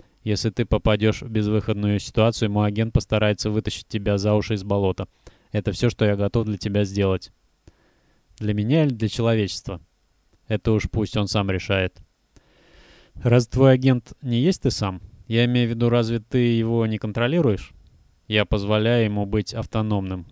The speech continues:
так интереснее». «Ты играешь со мной?»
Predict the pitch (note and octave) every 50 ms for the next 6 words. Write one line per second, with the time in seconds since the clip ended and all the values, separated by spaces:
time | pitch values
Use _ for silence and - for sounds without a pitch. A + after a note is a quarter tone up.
0 | - - - G#2 G2 - G#2 G2 - A2 G#2+ G#2 G2 F2+ - - F2+ F2 - -
1 | _ _ _ _ _ _ _ _ _ _ _ _ _ _ _ _ _ _ - -
2 | - G#2+ G#2 G2+ G#2 A2 B2+ E3 D#3+ - - A#2+ G2+ G2 G2 F2+